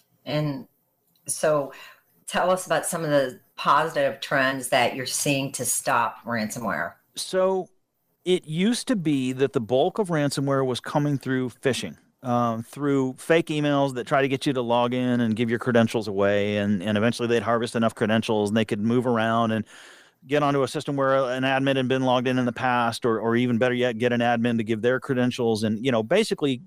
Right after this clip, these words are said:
Speaker 2: getting enough usernames and passwords on the network to figure their way out to escalating per-,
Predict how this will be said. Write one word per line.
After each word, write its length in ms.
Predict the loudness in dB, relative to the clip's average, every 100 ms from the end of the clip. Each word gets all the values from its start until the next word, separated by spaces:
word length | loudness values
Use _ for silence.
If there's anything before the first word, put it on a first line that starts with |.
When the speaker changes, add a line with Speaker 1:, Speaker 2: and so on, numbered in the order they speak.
| -2
Speaker 2:
getting 240 | 0 2
enough 260 | 2 0 -4 -2
usernames 440 | 2 2 2 2
and 100 | 0
passwords 380 | -2 -4 -2 2
on 100 | 2
the 60 | 4
network 280 | 0 -4 -10
to 80 | -10 -2
figure 180 | 0
their 100 | 2
way 140 | 2 2
out 240 | 2 2
to 180 | 0 -4 _ _ 0
escalating 480 | 0 2 0 0 -2
per-, 180 | -4